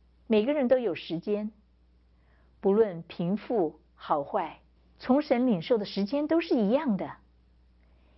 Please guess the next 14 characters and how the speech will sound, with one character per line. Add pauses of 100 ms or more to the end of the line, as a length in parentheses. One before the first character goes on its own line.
(120)
一
天
二
十
四
小
时， (1000)
时
间
从
来
不
等
人，